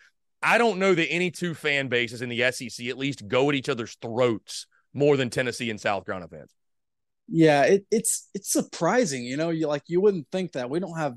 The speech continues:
Speaker 2: that insane of a history, but it's just, like, this last decade,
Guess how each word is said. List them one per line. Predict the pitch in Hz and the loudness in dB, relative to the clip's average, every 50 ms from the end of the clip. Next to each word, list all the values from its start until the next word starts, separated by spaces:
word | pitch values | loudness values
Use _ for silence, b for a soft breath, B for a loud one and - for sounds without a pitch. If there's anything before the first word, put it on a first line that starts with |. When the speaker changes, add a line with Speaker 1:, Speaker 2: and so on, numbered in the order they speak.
| 120 - | -6 -4
Speaker 2:
that | 151 135 139 143 - - _ - | -2 0 0 0 -2 -6 _ -8
insane | 147 139 127 - - 156 143 143 | -6 -4 -2 -2 0 0 0 0
of | 143 127 | 0 0
a | 127 120 | -2 -2
history, | 123 135 135 - - 180 175 175 165 - _ _ _ _ _ _ | -4 -4 -4 -4 0 0 2 2 0 -2 _ _ _ _ _ _
but | - 165 160 156 - _ _ _ _ | 2 2 2 2 0 _ _ _ _
it's | - 160 - | -8 -4 -4
just, | 233 220 - 220 | -2 -2 0 2
like, | 196 175 165 - _ - | 2 2 2 0 _ -4
this | 180 - - | -4 -4 -2
last | 160 180 190 185 165 - - | -2 0 0 0 -2 -4 -6
decade, | 160 139 135 - 156 143 156 160 151 | -8 -8 -6 -4 -2 -2 -2 -2 -4